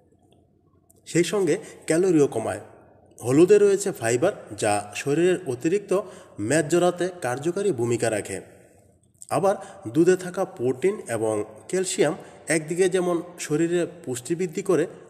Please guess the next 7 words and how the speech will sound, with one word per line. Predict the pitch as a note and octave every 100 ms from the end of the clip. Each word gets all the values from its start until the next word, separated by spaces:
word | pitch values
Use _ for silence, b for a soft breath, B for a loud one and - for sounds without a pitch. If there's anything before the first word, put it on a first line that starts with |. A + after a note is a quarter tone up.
| -
অন্যদিকে | C3 F#3 F#3 F#3 G3+ -
মেদ | A#2 C3+ D#3
জড়াতেও | C#3 D3+ D3 D3
সাহায্য | B2+ G#2+ F#2+
করে। | G#2 G2+ E2 - - - _ _ _ _ - -
হলুদ | A2+ D#3+ E3+
এবং | G3 G3